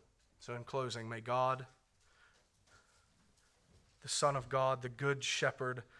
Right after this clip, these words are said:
our Lord Jesus Christ, may he have his way and be glorified in this congregation as we all seek to honor him, both the elders and the younger. Amen. Let's pray.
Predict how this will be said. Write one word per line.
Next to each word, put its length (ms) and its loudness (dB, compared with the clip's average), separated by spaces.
our 220 4
Lord 260 0
Jesus 440 -4
Christ, 520 -6
may 120 -6
he 180 -4
have 260 6
his 220 0
way 240 4
and 140 0
be 80 -4
glorified 760 2
in 140 -2
this 180 0
congregation 800 -2
as 160 -6
we 100 -6
all 220 0
seek 360 -4
to 100 0
honor 300 -2
him, 240 -10
both 220 -4
the 100 -4
elders 540 -4
and 160 -8
the 60 -10
younger. 320 -10
Amen. 320 -10
Let's 140 -8
pray. 260 -6